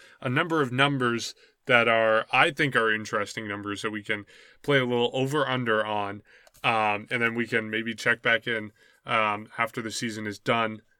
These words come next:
uh, I guess about a year from now, and see whether we were correct. But, okay, so are you guys ready? Um, the first one that we're gonna do, Teoscar Hernandez, zips projects him to hit thirty-five home runs this season.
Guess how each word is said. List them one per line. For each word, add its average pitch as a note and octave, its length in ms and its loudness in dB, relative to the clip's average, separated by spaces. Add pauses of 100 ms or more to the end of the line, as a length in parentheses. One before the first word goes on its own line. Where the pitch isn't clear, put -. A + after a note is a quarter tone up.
(120)
uh, G#2 440 -4 (260)
I A#2 60 -6
guess G#2+ 200 -6
about A2+ 300 -2
a A2 40 0
year A2 220 0
from A2+ 200 -8
now, G2+ 240 -4 (320)
and G#2+ 140 -10
see B2+ 140 -4
whether A2 260 -2
we A2 140 -4
were G#2+ 140 -4
correct. G#2+ 500 -4
But, G#2+ 180 -2 (340)
okay, A2+ 240 2 (340)
so - 160 -2
are A#2 80 2
you A#2 100 -2
guys A2+ 200 4
ready? G2+ 220 0 (420)
Um, A2 360 2 (300)
the A#2 80 -10
first D3 340 0
one C#3+ 180 2
that C3 100 0
we're B2 100 -4
gonna A#2+ 180 -2
do, A#2 220 0 (320)
Teoscar B2 440 2
Hernandez, G#2 540 -2 (380)
zips B2 380 0
projects B2+ 440 -4
him B2 260 -4 (100)
to A#2+ 160 -4
hit A#2 260 -2 (320)
thirty-five A#2+ 800 -2 (360)
home A2+ 240 -2
runs G2+ 240 -6
this G#2+ 180 -8
season. F#2+ 440 -8